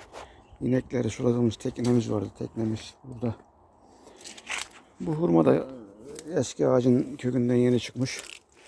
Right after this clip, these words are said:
Geçen sene arkadaşlar şu karşıda gördüğünüz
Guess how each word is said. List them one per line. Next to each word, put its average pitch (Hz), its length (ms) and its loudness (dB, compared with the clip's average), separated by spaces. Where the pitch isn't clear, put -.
Geçen 165 260 2
sene 160 260 2
arkadaşlar 151 760 4
şu 151 360 0
karşıda 151 440 0
gördüğünüz 139 600 0